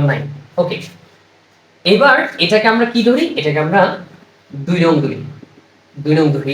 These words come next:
এরপরে আমরা জানি কি করতে হয়, x এর জায়গায় বিভিন্ন মান বসাইতে হয়। স্যার, মান কি বসাবো? এই যে মানগুলো নিব আমরা এখান থেকে, x minus one equal zero ধরবো, x minus one equal zero ধরলাম। মনে করো আমি x minus one equal এখানে জিরো ধরে নিলাম, ওয়ান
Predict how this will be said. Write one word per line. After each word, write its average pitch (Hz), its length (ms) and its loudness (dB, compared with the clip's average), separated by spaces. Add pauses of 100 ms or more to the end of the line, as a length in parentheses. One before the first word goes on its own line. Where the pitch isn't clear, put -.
(160)
এরপরে 240 340 4 (600)
আমরা 196 240 4
জানি 202 180 4 (140)
কি 208 160 -4
করতে 196 260 0
হয়, 294 140 4 (240)
x - 40 -10 (140)
এর 233 160 2
জায়গায় 240 320 2
বিভিন্ন 233 220 0 (140)
মান 151 100 2 (120)
বসাইতে - 280 -8
হয়। 117 140 -8
স্যার, 175 180 0
মান 147 180 2
কি 160 140 -6
বসাবো? 190 260 -2 (120)
এই 185 140 2
যে 156 140 0
মানগুলো 131 340 0
নিব 202 180 2
আমরা 151 180 0
এখান - 220 -12
থেকে, - 140 -12 (420)
x - 160 -2 (260)
minus 226 220 4 (100)
one 180 140 2
equal 247 240 2 (1300)
zero 262 180 4 (100)
ধরবো, 190 240 2 (320)
x - 100 -10
minus 208 240 0
one 175 80 0
equal 196 220 -2
zero 135 200 -4
ধরলাম। 151 220 0 (220)
মনে 143 160 -4
করো 170 160 -2
আমি 175 80 -2 (120)
x - 20 -10 (100)
minus 180 240 -2
one 151 100 -2
equal 240 180 2 (100)
এখানে 185 200 -2 (100)
জিরো 135 180 -4
ধরে 135 180 -6
নিলাম, 120 180 -8 (1300)
ওয়ান 208 120 4